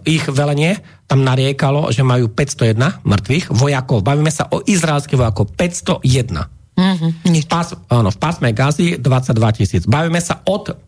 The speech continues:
Speaker 1: termínu siedmeho oktobra dvetisícdvadsaťtri. Hej? To sú, toto sú dnešné údaje, ktoré sú platné.
Speaker 2: No ale aj medzinárodné spoločenstvo je také, že na chvíľočku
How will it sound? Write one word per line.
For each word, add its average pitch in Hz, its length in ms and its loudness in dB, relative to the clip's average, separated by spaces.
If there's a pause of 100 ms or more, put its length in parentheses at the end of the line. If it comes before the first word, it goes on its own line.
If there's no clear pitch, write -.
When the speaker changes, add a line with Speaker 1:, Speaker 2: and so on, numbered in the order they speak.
(140)
Speaker 1:
termínu 156 480 0
siedmeho 170 480 -2
oktobra 139 480 0
dvetisícdvadsaťtri. 127 1000 0 (840)
Hej? 127 120 2 (200)
To 226 80 -2
sú, 196 240 -4
toto 208 240 -2
sú 175 160 -2
dnešné 165 400 -2
údaje, 165 320 0
ktoré 135 160 0
sú 127 160 -2
platné. 117 400 -4 (320)
Speaker 2:
No 208 160 2
ale 208 80 2
aj 208 80 0
medzinárodné 214 640 2
spoločenstvo 185 800 0
je 160 80 -2
také, 165 320 0
že 151 80 0
na 160 160 4
chvíľočku 160 640 0